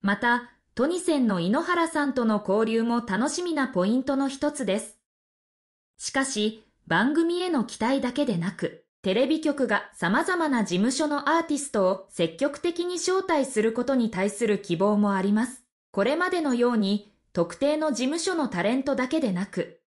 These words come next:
異なるバックグラウンドを持つアーティストたちが共演する機会が増えれば、音楽業界はより豊かなものとなるでしょう。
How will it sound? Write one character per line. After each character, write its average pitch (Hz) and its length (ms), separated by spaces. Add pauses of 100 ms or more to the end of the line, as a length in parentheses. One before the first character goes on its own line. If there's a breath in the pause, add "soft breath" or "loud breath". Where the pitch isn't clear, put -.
(140)
異 202 200
な 370 120
る 294 140
バ 175 120
ッ 175 100
ク 285 120
グ 330 120
ラ 370 160
ウ 359 80
ン 320 80
ド 254 120
を 214 40
持 208 160
つ 214 260
ア 294 140
ー 330 40
テ 320 120
ィ - 20
ス - 120
ト 254 100
た 226 140
ち 220 120
が 185 320
共 208 220
演 247 160
す 240 160
る 247 160
機 - 120
会 302 220
が 175 140
増 165 160
え 220 100
れ 214 140
ば、 - 260 (220)
音 247 200
楽 311 240
業 311 260
界 262 200
は 202 280 (120)
よ 170 160
り 254 140
豊 330 240
か 359 100
な 285 140
も 208 120
の 262 120
と 262 140
な 202 120
る 233 100
で 196 120
し - 120
ょ 175 100
う。 - 160